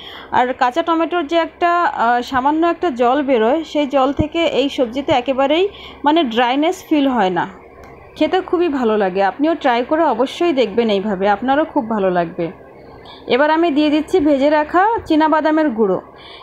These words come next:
এটা আসলে একটা, আহ, মারাঠি পদ্ধতি, মারাঠিরা এটা খুবই পছন্দ করে। তো আমি যেহেতু একজন মারাঠি ফ্যামিলির সদস্য, তো আমিও এটাকে অ্যাড করছি, কিন্তু আপনি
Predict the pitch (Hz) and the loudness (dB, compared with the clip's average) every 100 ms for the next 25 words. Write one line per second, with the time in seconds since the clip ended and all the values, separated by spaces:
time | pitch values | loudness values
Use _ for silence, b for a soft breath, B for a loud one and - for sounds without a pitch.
0 | - 240 320 330 302 320 311 330 339 - | -4 -2 0 0 -2 -2 0 0 0 -2
1 | - - 247 - 285 285 277 - - 208 | -6 -8 -6 -2 0 2 0 -2 -2 0
2 | 214 214 214 220 240 339 320 311 240 254 | 0 0 0 0 0 -2 0 -2 0 -2
3 | 240 339 508 - - - 226 220 240 311 | 0 -4 -4 -10 -20 -12 -2 0 0 0
4 | 330 285 294 302 311 302 214 247 285 285 | 0 2 0 -2 -4 0 -2 0 0 0
5 | 285 240 381 - B B B B B - | 2 0 0 -6 B B B B B -6
6 | - 254 254 269 294 277 302 294 311 302 | 0 2 2 2 2 2 2 2 2 2
7 | 269 294 277 240 240 294 294 277 285 294 | 2 0 2 2 0 0 0 0 0 0
8 | 277 247 277 311 285 294 247 240 262 277 | 0 0 0 -2 0 0 0 -2 0 0
9 | 269 254 254 277 220 240 - 269 269 - | 0 -2 0 0 2 0 -2 -2 -2 -4
10 | 277 277 254 262 233 233 277 | -4 -4 -2 0 0 0 -2